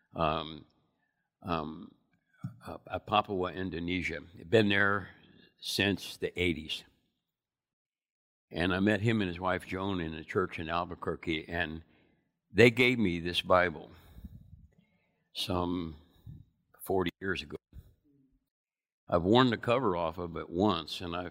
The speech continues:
I had it recovered. Hidden Treasures Bible Store in Duncanville has got this really cool thing. You take your Bible in, and they send it to a company in Mississippi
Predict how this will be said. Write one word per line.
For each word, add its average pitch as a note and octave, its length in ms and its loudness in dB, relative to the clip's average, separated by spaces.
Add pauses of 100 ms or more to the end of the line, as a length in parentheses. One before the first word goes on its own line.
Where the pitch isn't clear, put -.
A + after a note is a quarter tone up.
I E2+ 60 -14
had G2 220 0
it F#2+ 80 -4
recovered. F2+ 640 -4 (560)
Hidden E3 260 10
Treasures G#2+ 460 0
Bible G#2+ 300 4
Store F#2 280 -4
in E2+ 80 -6
Duncanville F2+ 380 -6
has E2 120 -8
got F#2 220 -4
this - 240 -10
really G#2+ 240 -2
cool G#2+ 240 -4
thing. G#2 240 0
You A#2 60 0
take A#2 240 -2
your F2+ 100 -8
Bible G2 380 4
in, E2+ 120 -2
and F2 140 -4
they G2 100 -2
send A2+ 300 -2
it E2 140 -4
to G2 120 0
a E2 60 0
company G2+ 460 -4
in E2 180 -2
Mississippi F#2+ 800 -2